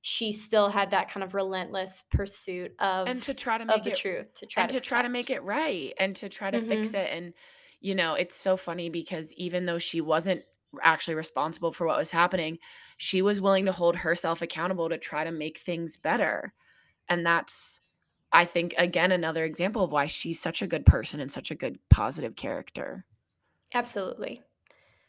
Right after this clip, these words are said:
Speaker 1: So she figures out, she finds Bruno, even though we
Speaker 2: Classic.
Speaker 1: don't,
Speaker 2: Even though
Speaker 1: we
Speaker 2: we
Speaker 1: don't
Speaker 2: don't
Speaker 1: talk about Bruno.
Speaker 2: <laughs> even though we don't talk about him.
Speaker 1: Um, I have to admit that I, so I had heard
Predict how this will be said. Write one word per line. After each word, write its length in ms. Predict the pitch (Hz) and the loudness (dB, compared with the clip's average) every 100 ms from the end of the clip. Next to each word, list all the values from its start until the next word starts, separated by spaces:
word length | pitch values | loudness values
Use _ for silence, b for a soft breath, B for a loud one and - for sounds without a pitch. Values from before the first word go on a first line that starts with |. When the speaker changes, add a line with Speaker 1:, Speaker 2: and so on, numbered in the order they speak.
| _ _ _ _ _ | _ _ _ _ _
Speaker 1:
So 460 | - 311 294 285 285 277 - | 6 10 12 12 10 6 -6
she 180 | - 247 | -4 0
figures 420 | 277 269 285 277 | 2 4 2 2
out, 160 | 226 | 2
she 120 | - 233 | 0 4
finds 240 | 285 269 | 6 8
Bruno, 540 | 226 226 190 180 220 - _ b b b | 8 8 4 0 -2 -6 _ b b b
even 100 | - | 6
though 80 | 208 | 10
we 140 | 190 196 | 12 10
Speaker 2:
Classic. 240 | 220 165 | 10 8
Speaker 1:
don't, 200 | - - | 8 8
Speaker 2:
Even 200 | 226 262 | 12 12
though 100 | 302 | 12
Speaker 1:
we 40 | 320 | 12
Speaker 2:
we 60 | 311 | 12
Speaker 1:
don't 40 | |
Speaker 2:
don't 80 | 294 | 10
Speaker 1:
talk 120 | 269 | 10
about 220 | 247 202 | 6 4
Bruno. 400 | 185 196 180 175 | 2 -4 -4 -2
Speaker 2:
<laughs> 40 | 226 | 2
even 160 | 233 247 | 4 8
though 100 | 262 | 10
we 80 | |
don't 160 | 262 302 | 10 6
talk 240 | 359 381 | 4 0
about 300 | 320 220 208 | -2 0 0
him. 260 | 220 233 247 _ _ _ _ _ _ - | -2 -6 -12 _ _ _ _ _ _ -2
Speaker 1:
Um, 240 | 240 240 233 | 6 6 10
I 160 | 220 220 | 10 10
have 240 | 254 254 | 6 4
to 80 | 285 | 0
admit 460 | 254 226 214 - 202 | 0 0 0 -2 -2
that 340 | 190 190 190 - - | -2 -2 -6 -6 4
I, 680 | 202 202 208 214 214 214 - | 8 8 6 2 0 -4 -8
so 360 | - 240 226 214 - _ | -2 2 2 0 -8 _
I 160 | 208 220 | 2 2
had 140 | 220 | 0
heard 640 | 208 226 220 240 262 240 | -2 0 2 4 2 -2